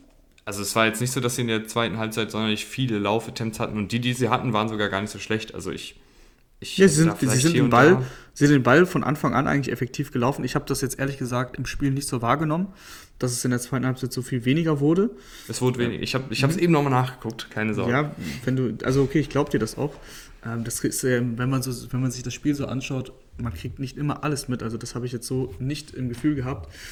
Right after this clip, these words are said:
Speaker 2: Äh, aber ja, also die, die Chiefs haben's dann in der, in der, für mich lag's halt mehr daran, ehrlich gesagt, dass die Bengals in der zweiten Halbzeit so aufgedreht haben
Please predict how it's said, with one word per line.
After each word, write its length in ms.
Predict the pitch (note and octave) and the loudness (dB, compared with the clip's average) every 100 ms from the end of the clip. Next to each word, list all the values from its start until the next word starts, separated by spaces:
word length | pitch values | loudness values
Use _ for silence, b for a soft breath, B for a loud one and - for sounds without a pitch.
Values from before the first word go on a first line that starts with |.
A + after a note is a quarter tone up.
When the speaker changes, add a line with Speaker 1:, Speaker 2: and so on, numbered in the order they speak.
| B B B - | B B B -10
Speaker 2:
Äh, 280 | A#2+ B2 - | -8 -6 -4
aber 180 | B2+ D#3+ | 2 4
ja, 240 | G3+ B2+ | 4 -2
also 240 | - A#2+ B2+ | -4 -4 -2
die, 240 | B2 A#2+ | -2 -2
die 140 | A#2 A2+ | -4 -8
Chiefs 560 | - C3+ - - - - - | -8 -6 -6 -8 -12 -18 -16
haben's 340 | - C#3 C#3+ - | -6 -4 -2 -2
dann 180 | C#3 B2+ | -4 -2
in 100 | C3 | -2
der, 220 | B2+ G2+ | -2 -2
in 80 | B2+ | -4
der, 180 | B2 - - B2+ | -4 -6 -6 -6
für 120 | - | -2
mich 200 | E3 E3+ | 0 0
lag's 260 | E3 E3+ - | -2 -6 -6
halt 120 | D3+ - - - | -8 -10 -20 -14
mehr 380 | C3 C3 D#3 F#3+ | -6 -4 -4 -4
daran, 340 | F#3 C#3 D3 | -6 -4 -6
ehrlich 300 | - B2+ B2+ | -6 -8 -8
gesagt, 460 | - A#2+ A#2+ C3 - b b b b b b b _ - | -8 -4 -4 -4 -10 b b b b b b b _ -8
dass 180 | C3 - | -8 -6
die 100 | A#2+ | -8
Bengals 560 | - C3 F3 E3 D#3+ | 0 0 2 0 -2
in 100 | - | -4
der 100 | A#2+ | -4
zweiten 340 | - C#3+ B2+ C#3 | -2 -4 -2 -2
Halbzeit 320 | C3 B2 A2 | -4 -6 -8
so 140 | - | -4
aufgedreht 540 | - - B2 A#2+ A#2 B2 | -6 -4 -6 -4 -4 -2
haben 320 | A#2 A#2 | -4 -4